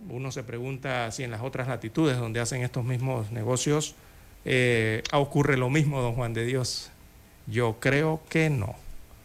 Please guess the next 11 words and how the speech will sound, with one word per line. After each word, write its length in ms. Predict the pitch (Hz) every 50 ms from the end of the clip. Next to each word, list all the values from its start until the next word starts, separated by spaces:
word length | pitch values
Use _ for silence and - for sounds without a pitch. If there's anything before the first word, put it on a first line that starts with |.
| - - - - - - - - - -
Ni 160 | 120 117 120
se 160 | 107 - 110
cumplen 400 | 107 - 139 135 131 135 131 127
las, 160 | 120 113 104 120
los 160 | 131 131 123
parámetros 560 | - - 127 131 139 143 147 143 151 147 -
que 100 | - 143
Panamá 440 | 117 - 123 120 117 120 139 147 143
sí 340 | - - - - 208 196 170
está 320 | 156 - - - 139 117
cumpliendo. 560 | - 123 117 110 - 110 110 - - - -